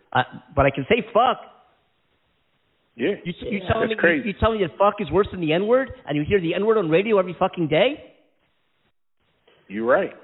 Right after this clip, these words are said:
Speaker 3: I, I don't get
Speaker 1: Come
Speaker 3: it.
Speaker 1: on.
Speaker 3: I,
Speaker 1: Come
Speaker 3: I,
Speaker 1: on.
Speaker 3: I
Speaker 1: Grow
Speaker 3: don't
Speaker 1: the
Speaker 3: get it.
Speaker 1: fuck up.
Speaker 3: I don't get it.
Speaker 1: Grow the fuck up.
Speaker 2: That,
Speaker 1: You know what I
Speaker 2: yeah.
Speaker 1: mean?
Speaker 2: That's
Speaker 1: Get a life.
Speaker 2: Definitely.
Speaker 1: Right?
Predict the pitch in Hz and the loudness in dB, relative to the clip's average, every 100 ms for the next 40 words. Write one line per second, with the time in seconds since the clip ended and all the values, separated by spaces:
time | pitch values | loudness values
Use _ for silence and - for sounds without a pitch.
0 | _ _ _ 220 240 240 240 214 190 247 | _ _ _ 4 4 2 0 2 4 4
1 | 196 120 - 202 262 262 185 120 202 233 | 4 2 -4 0 2 4 2 2 0 0
2 | 202 208 202 - 156 196 196 180 170 156 | 0 2 0 0 -6 -4 -8 -8 -8 -4
3 | 220 247 202 - 185 151 147 95 113 98 | 0 0 -2 -4 -4 -2 -4 -2 0 0
4 | 101 110 123 110 101 214 214 - _ _ | -2 -4 0 0 0 -4 -6 -12 _ _
5 | 202 185 220 180 147 87 - _ _ _ | 0 2 2 2 0 -2 -12 _ _ _
6 | _ _ _ _ _ _ _ _ _ _ | _ _ _ _ _ _ _ _ _ _
7 | _ _ 107 104 - 87 80 80 139 190 | _ _ -6 -6 -6 -16 -16 -6 -2 -2